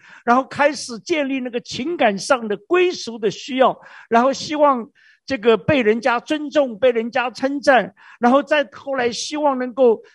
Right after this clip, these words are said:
有机会去看看美术、听听音乐，这个所谓满足自己的这个审美的要求。那么人认为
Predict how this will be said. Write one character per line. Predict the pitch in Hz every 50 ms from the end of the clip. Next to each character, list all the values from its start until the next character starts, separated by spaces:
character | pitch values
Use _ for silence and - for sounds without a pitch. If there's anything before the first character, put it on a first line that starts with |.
| _ -
有 | 233 220
机 | - - - 285
会 | 233 247 262 262
去 | - - - 294
看 | - - 262 269 240
看 | 240 254
美 | 247 240 202 185 185
术、 | 180 - 302 269 240
听 | - 220 240 233
听 | 233 254 262 262
音 | 269 277 269 269 285
乐， | 302 302 262 220
这 | 180 - 269
个 | 247 247
所 | - - 220 208
谓 | 233 262 254 240
满 | 226 220 196 180 196
足 | 170 226 254
自 | 233 - - 262
己 | 180 - 214 190
的 | 196 208 202
这 | 208 240
个 | 202 220
审 | - - - - 196 226
美 | 294 330 294 240 202
的 | 175 202
要 | 226 247 262 254 262
求。 | 208 - - 170 151 160 _ _ _ _ _ _ _ _ _ _ _ _ _ _ _ _ -
那 | - 294
么 | 269 277 262 240 - - - _ _ _ _ _ _ -
人 | 180 233 262 302 339
认 | 370 359 320 262
为 | 247 240 240 254 262 -